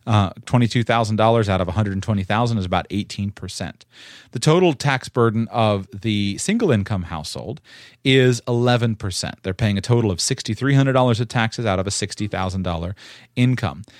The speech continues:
However, the important thing for you to notice is the big cost there is the, the employment taxes. If we just calculate the tax rate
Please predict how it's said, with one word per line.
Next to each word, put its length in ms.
However, 920
the 140
important 420
thing 160
for 120
you 60
to 60
notice 380
is 160
the 140
big 260
cost 420
there 260
is 480
the, 360
the 100
employment 520
taxes. 500
If 140
we 100
just 340
calculate 580
the 80
tax 420
rate 220